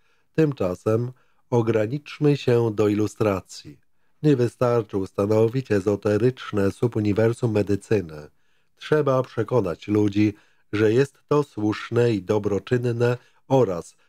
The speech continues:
że medyczne bractwo musi przestrzegać standardów tego subuniwersum. Tak więc zastrasza się ludzi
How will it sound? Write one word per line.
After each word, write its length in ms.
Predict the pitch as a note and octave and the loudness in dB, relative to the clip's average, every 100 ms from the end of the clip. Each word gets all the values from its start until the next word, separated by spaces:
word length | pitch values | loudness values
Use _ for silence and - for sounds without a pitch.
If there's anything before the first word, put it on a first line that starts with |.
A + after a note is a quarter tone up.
| - | -12
że 260 | G#2 A2 G#2 | -2 0 0
medyczne 520 | G#2+ G#2 D3 - G2+ | -2 -2 -4 -2 -2
bractwo 560 | F#2+ C#3 - - B2+ A2+ | 0 -2 -4 -2 0 2
musi 300 | D3+ - D#3 | 0 -2 -4
przestrzegać 800 | - B2+ - - A2 G#2 A2 - | -2 -4 -4 -4 -2 0 -2 -4
standardów 840 | - G2+ G2 A2+ B2+ C3 C3+ C3 | -6 -4 0 0 0 2 0 0
tego 440 | G#2 G2 G#2 G#2 G2+ | -4 -2 0 -2 -4
subuniwersum. 1160 | - C3 A#2 G2 G#2 F2+ - - F#2 F2 F2 - _ _ _ _ _ | -4 -4 -2 -6 -2 -2 -4 -6 -6 -4 -10 -12 _ _ _ _ _
Tak 280 | D3 D3+ A#2 | -2 -2 -2
więc 320 | G2+ F#2 F#2+ - | -4 -4 -6 -4
zastrasza 760 | G#2 G#2 G#2+ - C3+ D3+ - C#3 | -2 0 -2 -2 -4 -2 -2 -4
się 260 | C#3 B2 | -2 -2
ludzi 500 | A2 B2+ B2 A#2+ B2 | 0 0 0 -2 -4